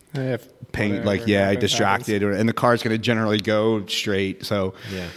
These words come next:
Speaker 2: this car is on, it's on snow tires right now. It's a little squirrely.
Speaker 1: Oh,
Speaker 2: It
Speaker 1: yeah, I
Speaker 2: doesn't
Speaker 1: drove
Speaker 2: necessarily
Speaker 1: his Miata on
Speaker 2: track.
Speaker 1: snow
Speaker 2: <laughs>
Speaker 1: tires,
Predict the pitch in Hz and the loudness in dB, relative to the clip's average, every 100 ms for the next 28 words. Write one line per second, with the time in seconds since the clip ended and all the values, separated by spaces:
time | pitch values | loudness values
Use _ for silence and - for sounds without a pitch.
0 | - - 160 - 147 135 117 - 139 127 | -16 2 4 6 4 4 0 -4 -2 0
1 | - 127 120 101 131 123 - 113 107 107 | 2 2 2 2 2 2 0 0 2 2
2 | 104 104 107 101 104 98 - - 120 117 | 2 0 0 0 0 -2 -6 -4 0 2
3 | 117 104 101 - 110 104 104 104 117 104 | 4 2 0 -2 0 2 2 2 2 2
4 | 104 143 127 117 139 131 120 120 120 117 | 2 2 2 2 2 0 0 0 2 2
5 | 117 113 120 120 - 120 - 117 - | 2 2 -2 -4 2 4 4 0 -6